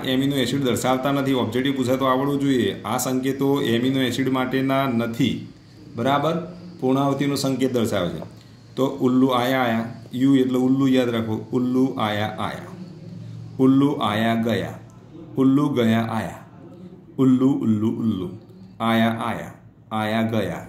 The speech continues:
ગયા આયા. તો આ ત્રણ તમારે amino acid યાદ રાખવાના, sorry, આ ત્રણ સંકેતો યાદ રાખવાના જે stop માટેના છે. બરાબર? પૂર્ણાહુતિ દર્શાવે છે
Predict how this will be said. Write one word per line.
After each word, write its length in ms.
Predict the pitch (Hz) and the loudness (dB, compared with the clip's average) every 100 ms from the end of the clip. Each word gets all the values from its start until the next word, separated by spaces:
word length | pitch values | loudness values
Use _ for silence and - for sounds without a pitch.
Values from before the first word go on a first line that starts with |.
| - | -12
ગયા 320 | 110 110 107 107 | -4 0 0 -2
આયા. 360 | - 101 69 - - - - - - | -4 -6 -8 -14 -18 -20 -20 -14 -2
તો 60 | |
આ 160 | 113 113 | -2 0
ત્રણ 240 | 139 180 | 0 2
તમારે 300 | 165 131 127 | 0 0 0
amino 240 | 120 117 117 | 0 0 0
acid 300 | 110 110 113 | 0 0 0
યાદ 180 | 160 | 0
રાખવાના, 500 | 127 110 101 98 92 - - | 0 -2 -4 -6 -8 -12 -6
sorry, 200 | 135 104 | -2 -2
આ 140 | - 117 | -2 -4
ત્રણ 240 | 117 165 | 0 0
સંકેતો 380 | 147 123 117 110 | 0 -2 -2 0
યાદ 220 | 110 147 | 2 2
રાખવાના 460 | 127 113 107 101 101 - - - | 0 -2 -4 -6 -8 -12 -18 -4
જે 100 | 120 | -2
stop 400 | 113 - 139 113 | -2 -2 -2 0
માટેના 420 | 104 90 85 80 | -2 0 -4 -6
છે. 380 | 78 - - - | -10 -14 -20 -10
બરાબર? 300 | 98 120 156 | -2 -2 -2
પૂર્ણાહુતિ 520 | - 117 120 113 113 | -2 0 2 2 0
દર્શાવે 440 | 110 92 95 85 | -2 -4 -6 -8
છે 100 | 80 | -10